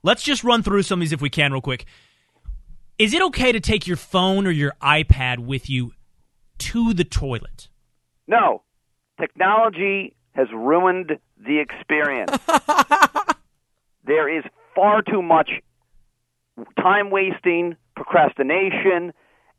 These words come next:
Speaker 2: and if it's a conversation,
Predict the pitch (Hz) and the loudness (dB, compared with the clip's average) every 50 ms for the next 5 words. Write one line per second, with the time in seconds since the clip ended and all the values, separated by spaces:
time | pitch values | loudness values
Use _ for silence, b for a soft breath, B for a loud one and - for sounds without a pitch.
0 | _ 185 208 214 196 185 185 190 165 151 - _ _ _ _ _ _ - 160 - | _ -4 -2 0 2 2 0 0 -4 -10 -14 _ _ _ _ _ _ -2 -2 -2
1 | 180 - - 185 - _ _ _ _ _ _ - - - 247 277 320 294 202 190 | -2 -4 -4 -6 -8 _ _ _ _ _ _ -2 0 2 2 2 2 2 0 0
2 | - - 214 202 190 - - 135 117 110 | 2 4 4 4 4 2 0 -2 -2 -2